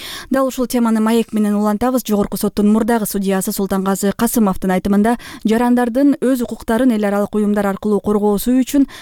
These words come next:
Кыргызстанда мыйзамдар жетишсиз. Мындай пикирин Адис Сооронкулованын жагдайына байланыштуу билдирди. Султангазы Касымов менен кабарчыбыз Бурулкан Турдубек кызы маектешти.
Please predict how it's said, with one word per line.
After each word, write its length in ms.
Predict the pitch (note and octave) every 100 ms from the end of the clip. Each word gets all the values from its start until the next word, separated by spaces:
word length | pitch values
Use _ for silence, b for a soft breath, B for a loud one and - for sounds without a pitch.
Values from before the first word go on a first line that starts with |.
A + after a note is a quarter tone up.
| B
Кыргызстанда 560 | - B3+ - G#3 A3+
мыйзамдар 480 | G#3 G3 G3 G3 G3
жетишсиз. 640 | F3+ A3 A3+ - - - - - _ - B B B B
Мындай 240 | C#4 C4+
пикирин 320 | - - A#3 G#3+
Адис 320 | F#3+ G#3+ -
Сооронкулованын 960 | - - A3 G#3 G3 G#3 G3+ G3 G3
жагдайына 460 | G3+ G3 G#3 G3 F#3
байланыштуу 520 | F#3 F#3 F#3 - G3
билдирди. 420 | F#3 G3 G#3+ A3
Султангазы 520 | C4+ G#3+ F#3+ F#3 F3+ F#3
Касымов 480 | G3 - F#3+ F#3
менен 200 | A3 B3+
кабарчыбыз 520 | B3+ G3 F3+ G3+ A3 - B B
Бурулкан 520 | G#3+ A3+ G3 G#3 A3 G3 -
Турдубек 380 | A3 G3 F#3+
кызы 320 | - F#3 F#3+ F#3
маектешти. 600 | F#3 - - - B3+